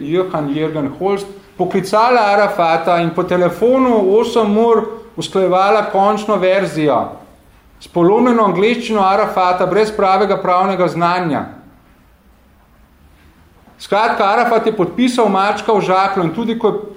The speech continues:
ta palestinska oblast videla, ko je že dobila oblast v sami Palestini, tako imenovani samoupravi, torej v času med letoma štiriindevetdeset in dva tisoč, da Izrael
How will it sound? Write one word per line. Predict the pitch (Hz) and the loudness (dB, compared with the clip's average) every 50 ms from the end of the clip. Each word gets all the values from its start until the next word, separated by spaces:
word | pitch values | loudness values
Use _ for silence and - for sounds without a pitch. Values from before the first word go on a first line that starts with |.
| - - | -10 -4
ta | - 190 196 208 208 | -2 0 0 0 0
palestinska | 226 202 180 - - 226 240 233 233 - - 208 | 0 0 -2 -2 -2 -2 -4 -4 -2 -2 -2 0
oblast | 175 - 185 196 202 208 208 202 - - 143 131 | 0 2 2 2 2 2 0 -2 -6 -10 -10 -4
videla, | 143 220 269 277 240 220 202 180 165 170 170 170 175 175 - - - - - - _ _ _ _ _ _ _ _ _ - - _ _ _ _ _ _ _ _ - - | 0 2 4 4 4 4 2 2 2 2 2 2 0 -2 -6 -10 -18 -20 -20 -20 _ _ _ _ _ _ _ _ _ -20 -20 _ _ _ _ _ _ _ _ -20 -12
ko | - - 156 | -6 -4 -2
je | 151 | 0
že | 139 185 196 165 | 0 0 0 0
dobila | 165 156 156 196 247 247 247 220 | -2 -2 -2 0 0 2 2 2
oblast | 196 160 170 170 185 196 208 - - | 2 2 2 2 2 2 0 0 -2
v | 190 170 | -4 -4
sami | - - 180 190 208 196 - | -2 0 0 0 0 -2 -4
Palestini, | - 185 170 160 - - - 226 226 214 180 151 - | -4 -2 -2 -4 -4 -6 -6 -4 -4 -4 -4 -6 -6
tako | - - | -4 -4
imenovani | 196 190 175 170 175 185 170 | -2 0 0 0 0 -2 -4
samoupravi, | - - 185 180 196 208 208 202 175 - 165 165 170 185 190 190 175 139 113 120 - | -4 -2 0 0 2 2 0 0 0 0 -2 0 0 0 0 0 0 -2 -2 -4 -4
torej | - 151 151 160 151 139 | -2 -2 0 0 0 -2
v | |
času | - - 160 156 165 165 - 196 | -2 0 0 0 0 -2 -2 -4
med | 180 165 160 | -4 -4 -4
letoma | 180 185 185 190 175 165 - | -4 -4 -4 -4 -6 -6 -6
štiriindevetdeset | - - 190 190 185 170 165 165 180 180 175 165 151 | -6 -6 -6 -4 -4 -4 -2 -2 -2 -4 -4 -6 -8
in | 156 147 131 | -8 -6 -2
dva | 143 160 226 247 226 - | -2 0 0 -2 -4 -6
tisoč, | 220 220 - - 131 104 - - - - - _ _ _ _ _ _ - | -8 -6 -4 -4 -4 -4 -4 -8 -18 -20 -20 _ _ _ _ _ _ -6
da | - 160 165 | -2 0 0
Izrael | 202 240 269 - 226 220 220 220 226 226 - | 0 0 0 0 2 4 4 4 4 2 0